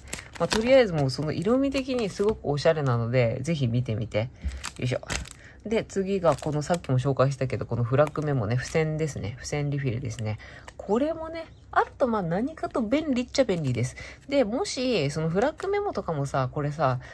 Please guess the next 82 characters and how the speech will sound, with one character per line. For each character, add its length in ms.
プ 80
ラ 80
ス 120
チ 120
ッ 80
ク 80
素 160
材 240
の 300
リ 80
フ 80
ィ 80
ル 100
な 140
ん 100
で、 240
こ 120
こ 140
ね、 100
ハ 200
サ 120
ミ 120
で 280
自 140
分 180
で 120
切 160
り 100
込 140
み 160
入 80
れ 100
れ 100
ば、 320
自 120
分 160
で 60
こ 140
う 20
着 240
脱 240
式 240
の 80
リ 100
フ 80
ィ 60
ル 80
が 260
で 120
き 100
る、 180
出 140
来 120
上 60
が 120
る 120
ん 80
で、 160
こ 140
こ 60
ら 80
辺 120
切 120
り 80
込 100
み 140
入 20
れ 80
て 80
も 140
い 80
い 80
か 100
も 100
し 140
れ 60
ま 160
せ 160
ん。 100
あ 120
と 300
は、 600